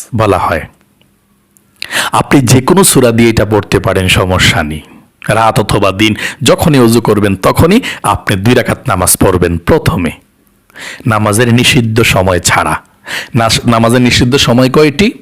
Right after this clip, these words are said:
তিনটি। বিশেষ করে সূর্য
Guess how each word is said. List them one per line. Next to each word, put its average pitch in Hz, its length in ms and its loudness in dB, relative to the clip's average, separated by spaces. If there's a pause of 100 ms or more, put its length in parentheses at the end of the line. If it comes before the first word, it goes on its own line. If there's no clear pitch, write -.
(160)
তিনটি। 147 360 0 (1000)
বিশেষ 110 360 0
করে 87 220 -2 (720)
সূর্য 143 640 4